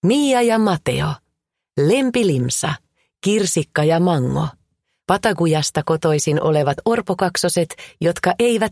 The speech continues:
vanhene. Märkä herätys. Lotta heräsi unesta. Kyyneleet tulvivat silmistä. Unessa hän oli ollut kotona isän kanssa.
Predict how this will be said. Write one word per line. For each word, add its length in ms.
vanhene. 580
Märkä 480
herätys. 760
Lotta 380
heräsi 480
unesta. 500
Kyyneleet 720
tulvivat 480
silmistä. 680
Unessa 440
hän 220
oli 200
ollut 260
kotona 440
isän 380
kanssa. 460